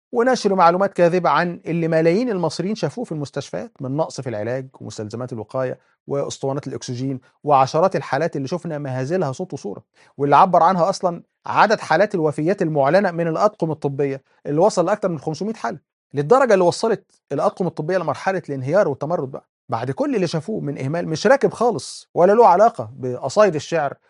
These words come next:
وحالة المدح والشكر للجيش الأبيض اللي بتتقال في الإعلام وعلى لسان المسؤولين، لكن على أرض الواقع الوضع كارثي. وزيرة صحة مدهولة ونظام مستمر في التضليل وبيدور لسه على اللقطة والحملات الدعائية لفشاخته وقدرته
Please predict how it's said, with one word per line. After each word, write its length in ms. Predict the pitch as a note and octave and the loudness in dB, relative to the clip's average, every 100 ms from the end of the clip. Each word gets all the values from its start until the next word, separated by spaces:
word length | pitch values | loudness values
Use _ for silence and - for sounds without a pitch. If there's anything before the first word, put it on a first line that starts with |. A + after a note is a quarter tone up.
| _ | _
وحالة 340 | F#3 G#3 G#3 E3 | -4 4 4 4
المدح 500 | D3+ D3 D#3+ D#3+ - | -2 -2 -4 -4 -6
والشكر 440 | C3+ C3+ - F3 - | -6 -4 -4 -6 -8
للجيش 420 | C3+ D3 D3 F3+ | -4 -2 0 0
الأبيض 400 | E3 D#3 C#3+ B2+ - _ - | 2 2 0 -2 -12 _ -8
اللي 120 | C#3+ | -6
بتتقال 280 | C3 C#3+ F#3+ | -4 -4 -4
في 80 | E3 | -2
الإعلام 400 | D#3 C3 D#3 D3+ | -2 -2 -2 -4
وعلى 240 | A#2+ A2+ | -4 -4
لسان 200 | A2 F3 | -2 -2
المسؤولين، 420 | D#3+ C#3+ - - - _ _ | -2 -6 -10 -14 -16 _ _
لكن 180 | A2+ A#2+ | -10 -6
على 180 | A2 C3+ | -2 2
أرض 180 | G#3 F3+ | 2 4
الواقع 400 | D#3 D#3 B2 C3 _ _ _ | 4 4 2 -10 _ _ _
الوضع 320 | A#2+ C3 E3 | -4 0 0
كارثي. 440 | B2 B2+ F3 - _ _ _ D3 | -2 -6 -8 -14 _ _ _ -2
وزيرة 300 | D#3+ A3 G#3 | 2 4 4
صحة 360 | G3+ - D#3 D3+ | 2 2 -2 -2
مدهولة 500 | D3+ C3+ C#3 D3 B2+ _ _ - | -2 -2 -2 -4 -6 _ _ -6
ونظام 380 | D#3+ E3 G#3 F#3 | -4 4 4 4
مستمر 400 | - E3 F3 D#3 | 0 0 0 -2
في 60 | |
التضليل 480 | C#3 C3+ B2+ C#3 C#3 _ _ - | -4 -6 -6 -8 -10 _ _ -6
وبيدور 440 | C#3+ E3 G#3+ F#3+ | 0 6 8 8
لسه 260 | F#3+ G#3+ D3+ | 4 2 2
على 260 | D3 D3+ - | 2 0 -2
اللقطة 500 | D3 D#3 F#3+ C#3 D3 - _ | -2 2 2 0 -8 -10 _
والحملات 500 | D3 D3 C#3 D3+ F3 | -6 -2 -2 0 0
الدعائية 500 | C#3+ B2+ B2 C#3+ C3+ _ _ _ | 0 -2 -2 -4 -10 _ _ _
لفشاخته 600 | B2+ D3+ D#3 - - F3+ | -2 0 2 2 2 2
وقدرته 720 | E3+ - F3+ F3+ A3 E3 C3 | 2 2 2 6 4 2 -6